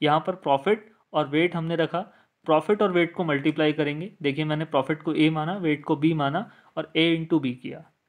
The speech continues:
ट्वेंटी फ़ाइव into वन, ट्वेंटी फ़ाइव, थर्टी into टू, सिक्सटी, फ़ोर्टी फ़ाइव into थ्री, वन थर्टी फ़ाइव and fif-, फिफ्टी into फ़ोर, टू लाख। यहाँ पर मैंने, अ, वेटेड प्रॉफिट निकाला,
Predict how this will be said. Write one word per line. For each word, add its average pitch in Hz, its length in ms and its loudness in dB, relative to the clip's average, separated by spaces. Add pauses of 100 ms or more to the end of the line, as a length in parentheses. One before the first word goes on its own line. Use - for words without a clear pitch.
ट्वेंटी 147 240 -4
फ़ाइव 156 220 2
into 156 160 -6
वन, 165 240 -2
ट्वेंटी 139 260 -6
फ़ाइव, 151 280 -4 (160)
थर्टी 151 240 -2
into 151 200 -4
टू, 160 120 -2
सिक्सटी, - 540 -6 (340)
फ़ोर्टी 147 220 2
फ़ाइव 156 280 2 (360)
into 151 280 -4
थ्री, 196 220 -8 (120)
वन 139 100 -4
थर्टी 139 240 -4
फ़ाइव 156 320 -2
and 143 160 -10
fif-, 147 180 -6 (600)
फिफ्टी 160 360 2
into 156 160 0
फ़ोर, 175 340 -2 (140)
टू 135 120 -6
लाख। - 340 -16 (760)
यहाँ 170 320 4
पर 196 100 0
मैंने, 190 380 -2 (1600)
अ, 170 40 -4
वेटेड 156 520 2
प्रॉफिट 165 300 0
निकाला, 175 400 0